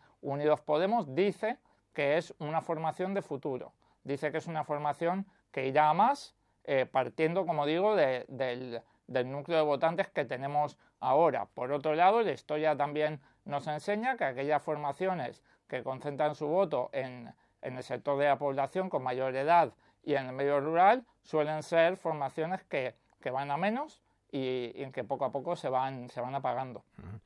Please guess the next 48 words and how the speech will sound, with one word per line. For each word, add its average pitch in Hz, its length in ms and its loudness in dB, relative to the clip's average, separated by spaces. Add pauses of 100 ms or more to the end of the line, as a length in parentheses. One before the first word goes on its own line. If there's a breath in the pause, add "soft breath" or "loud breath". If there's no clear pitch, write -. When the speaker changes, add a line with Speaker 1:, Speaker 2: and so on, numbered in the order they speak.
(420 soft breath)
Speaker 2:
Bueno, 120 340 -10
hablaba 120 300 -6
usted 139 260 -2
de, 127 240 -4
de 120 140 -6
futuro. 143 340 0
Mañana 127 300 -2
mismo 139 360 -4
ustedes 120 340 -10
tienen 123 280 -6
una 117 240 -4
reunión 120 380 -6
con 113 240 -8
Izquierda 120 340 -8
Unida 120 340 -6 (400 soft breath)
y 117 120 -10
con 120 180 -4
las 110 160 -6
confluencias 120 420 -4
precisamente 113 500 -6
para 107 360 -8
analizar 101 400 -10 (560)
todo 120 260 -6
esto 117 180 -8
que 113 60 -12
usted 113 240 -6
me 110 80 -4
está, 104 320 -8 (400 soft breath)
me 110 80 -6
está 110 160 -8
explicando 117 500 -6
y 117 40 -2
desglosando. 117 640 -2
Mm, 131 300 -6
esto 165 240 -6
por 190 100 -2
lo 165 100 0
que 127 200 -6
se 143 120 -4
refiere 151 520 -2 (320 soft breath)
a 123 100 -6
Podemos, 151 540 0
a 127 40 -4
Izquierda 139 300 -2
Unida 147 400 2
y 127 140 -8
a 120 80 -4
las, 110 440 -8